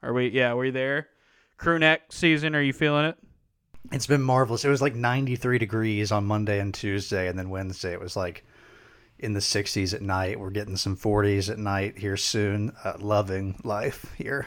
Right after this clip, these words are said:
Speaker 2: I'm a fall
Speaker 1: Yeah.
Speaker 2: boy. I'm throwing on
Speaker 1: It,
Speaker 2: all my
Speaker 1: you are,
Speaker 2: oranges.
Speaker 1: yeah, you are a fall boy, that's for sure. Yeah, you can get it at Home Field Apparel. You can get, get ready for hoodie season. You can get ready for crew neck season. There's a lot of good stuff there. Um, by the time you get your order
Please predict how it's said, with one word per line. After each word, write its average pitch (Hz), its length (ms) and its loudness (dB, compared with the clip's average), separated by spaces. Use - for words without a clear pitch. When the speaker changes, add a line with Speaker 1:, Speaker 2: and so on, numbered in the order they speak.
Speaker 2:
I'm 113 100 -6
a 113 40 -6
fall 117 260 2
Speaker 1:
Yeah. - 60 2
Speaker 2:
boy. 123 340 2
I'm 135 140 -2
throwing 120 300 0
on 120 160 -2
Speaker 1:
It, 131 60 4
Speaker 2:
all 120 60 2
my 117 260 0
Speaker 1:
you 139 200 2
are, 156 40 4
Speaker 2:
oranges. 127 360 -2
Speaker 1:
yeah, 107 120 -6
you 110 200 2
are 143 120 8
a 127 40 6
fall 127 260 4
boy, 113 200 2
that's 104 200 -6
for 104 140 -10
sure. 98 320 -8
Yeah, 214 160 4
you 120 160 2
can 139 160 -8
get 147 160 6
it 139 120 6
at 131 60 6
Home 143 160 2
Field 139 200 2
Apparel. 165 280 4
You 120 120 -2
can 113 60 -6
get, 123 280 0
get 123 180 0
ready 131 200 6
for 127 160 -2
hoodie 143 220 4
season. 147 500 2
You 131 100 -2
can 123 100 -6
get 120 100 2
ready 120 220 4
for - 100 -14
crew 151 220 4
neck 139 180 4
season. 135 400 2
There's 120 160 0
a 113 80 -4
lot 127 180 6
of 127 60 4
good 127 160 2
stuff 131 400 2
there. 127 440 6
Um, 113 380 -2
by 151 140 8
the 156 80 4
time 285 280 4
you 233 80 0
get 185 300 6
your 160 240 8
order 156 440 8